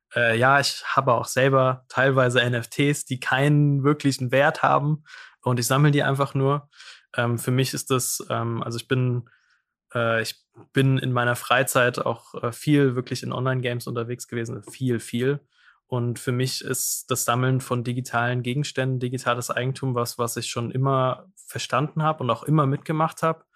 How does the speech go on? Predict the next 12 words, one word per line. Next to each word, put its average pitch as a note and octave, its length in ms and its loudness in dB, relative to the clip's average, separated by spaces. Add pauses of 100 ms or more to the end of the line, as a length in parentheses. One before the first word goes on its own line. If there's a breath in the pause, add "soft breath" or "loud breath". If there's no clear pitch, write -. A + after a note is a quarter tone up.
(580 loud breath)
äh, B2 160 0
seit, A#2+ 260 0 (200)
äh, A#2 320 0 (120)
wahrscheinlich A#2+ 560 -4
sechzehn B2 540 -4
Jahren. C#3+ 540 -2
Das - 180 -8
ist - 220 -8
grundsätzlich C#3+ 600 0
kein B2+ 380 -2
neues B2+ 300 0
Konzept, - 600 -6